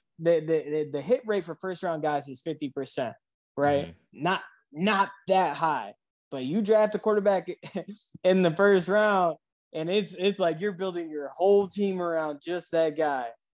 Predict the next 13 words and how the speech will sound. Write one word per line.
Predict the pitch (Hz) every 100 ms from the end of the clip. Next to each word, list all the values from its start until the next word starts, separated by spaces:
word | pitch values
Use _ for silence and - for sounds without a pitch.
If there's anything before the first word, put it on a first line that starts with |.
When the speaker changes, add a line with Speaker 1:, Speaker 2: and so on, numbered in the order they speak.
| _ _ 104
Speaker 1:
So | 95 156
I, | 147
Speaker 2:
Absolutely. | 143 160
Speaker 1:
I, | 170 143 165
I |
think | 160 196
it's, | 170 160 - - _ _
he, | - 180 151
he | 175 202
has | 208 202 202
to | 185
end | 175 180
up | 165 156